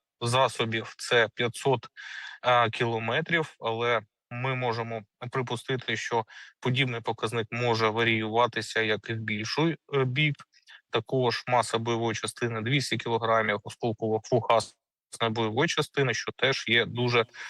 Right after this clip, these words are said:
серйозним аргументом навіть проти важко захищених цілей. Що стосується цього радіусу, то дійсно ми бачимо, що у зоні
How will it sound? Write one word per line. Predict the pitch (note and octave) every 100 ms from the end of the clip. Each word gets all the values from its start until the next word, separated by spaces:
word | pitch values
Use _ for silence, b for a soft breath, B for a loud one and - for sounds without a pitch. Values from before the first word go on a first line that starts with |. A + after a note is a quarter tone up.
| B
серйозним | - C3 D3+ C#3 A2+ G#2+
аргументом | G#2+ A2 A2+ B2 C3+ B2 A2+
навіть | A2+ A#2+ A2+
проти | A#2+ B2+ - A#2 B B _
важко | A#2+ A#2+ B2 -
захищених | A#2 A2 A#2 G#2+ A2+ A2 - _
цілей. | - - B2 A2 A2+ - _ B B -
Що | -
стосується | A2+ B2 - B2+ B2 A2 - A#2+ A2+ G#2 -
цього | - B2 A2+ A2+
радіусу, | A#2+ E3+ D#3+ D3+ C3+ A#2+
то | - A2+
дійсно | G#2+ A#2+ C#3+ - C#3+ B2+
ми | A#2+ A2+
бачимо, | A2+ C#3 - A#2+ A#2
що | A2 - A#2+ A2+ G#2+ - - _ _
у | B2+ C3+ B2
зоні | C3+ C#3+ A#2+ G#2+